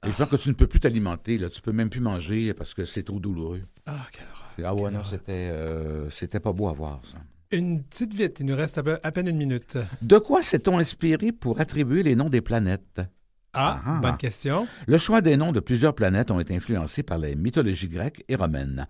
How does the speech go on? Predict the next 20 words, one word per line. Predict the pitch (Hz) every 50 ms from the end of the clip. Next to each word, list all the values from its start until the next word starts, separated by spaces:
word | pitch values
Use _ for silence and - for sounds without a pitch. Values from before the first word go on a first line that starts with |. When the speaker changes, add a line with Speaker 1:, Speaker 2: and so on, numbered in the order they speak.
| - - _ - - - -
Speaker 1:
En | 73 85 95
Occident, | 160 - - - 107 85 - - 220 _ _ _ _ _
on | - 98
les | 101 95 92 90
associe | 117 - 101 - - - - 131
à | 80
des | 76 71
déesses | 67 64 80 78 95 135 160 - -
et | - 85
à | 78
des | 71 76 69
dieux | 65 67 80 139
romains. | 127 76 64 62 - - _ _ _ _ - - - - -
Par | - 139 190
exemple, | 196 151 117 160 185 160 - - -
le | 82
nom | 90 107 143
de | 160 107
la | 95 82 73
Terre | - 107 123 160 185 185 170